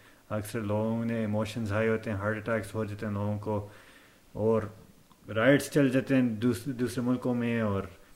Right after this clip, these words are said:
لوگ تھوڑا سا ایک دوسرے کے ساتھ زیادہ ہی پنگا اٹھا لیتے ہیں۔ سپورٹس ہے، I think میرا میسج یہ ہوگا لوگوں کو کہ کام رہیں، انجوائے کریں، فیملی کو انوائٹ کریں۔ Again، جیسے ہم نے کہا تھا، this is a moment کہ لوگ اکٹھے ہوں،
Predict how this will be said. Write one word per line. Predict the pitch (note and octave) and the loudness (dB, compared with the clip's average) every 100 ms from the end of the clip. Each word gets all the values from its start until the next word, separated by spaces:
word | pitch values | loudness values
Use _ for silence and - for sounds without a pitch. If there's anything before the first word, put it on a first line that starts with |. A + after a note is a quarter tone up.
| - _ A2 | -20 _ -2
لوگ | A#2+ | 0
تھوڑا | A#2 A#2+ | 2 0
سا | G#2+ B2+ | 0 -2
ایک | A2 | -2
دوسرے | A2 G#2 | -2 -4
کے | A#2 | -4
ساتھ | A2+ A2 | -2 0
زیادہ | A2 A#2+ | 0 0
ہی | A#2+ | 0
پنگا | A2+ A2+ | 0 0
اٹھا | B2 G#2 A2 | 2 2 0
لیتے | A#2+ B2+ | 0 -2
ہیں۔ | E3 | -4
سپورٹس | - B2 B2 B2 C#3+ | -4 0 0 0 -2
ہے، | |
I | C#3+ A2+ | -4 -4
think | G#2 A#2+ | -4 -2
میرا | A2 A#2+ | 0 0
میسج | B2 A2+ A2+ | 0 -2 -2
یہ | A#2 | 0
ہوگا | A#2 A#2 | 0 0
لوگوں | A2 A2+ | 0 0
کو | G#2+ | -2
کہ | A2+ G2+ | -6 -8
کام | A#2+ B2 B2+ | -2 0 2
رہیں، | A#2+ A#2 A#2 G#2+ - - _ - | 0 -2 -4 -6 -14 -20 _ -8
انجوائے | A#2 B2 C3 | -2 2 4
کریں، | B2+ B2+ A#2+ G#2+ - | 2 0 0 -4 -6
فیملی | A#2 B2 B2+ | -2 2 2
کو | C3 | 2
انوائٹ | B2 A#2 A#2+ - | 2 2 -2 -2
کریں۔ | A#2+ A2+ A2+ A2 - - - | -2 -2 -2 -6 -16 -20 -8
Again، | A#2 A#2+ B2+ | -2 2 4
جیسے | A#2+ A#2 B2 | 2 0 -2
ہم | |
نے | B2 | -2
کہا | A#2+ B2 | -2 -2
تھا، | A#2 | -2
this | A2+ A2 A2 | -2 -2 -2
is | A2+ A2 | 0 0
a | |
moment | A#2 A2+ A2 | 0 0 -2
کہ | - A2+ G#2 | -2 0 0
لوگ | G#2 A2+ A2+ | 2 0 -2
اکٹھے | B2 C#3+ - A2+ | -2 -2 -2 -6
ہوں، | F2+ | -4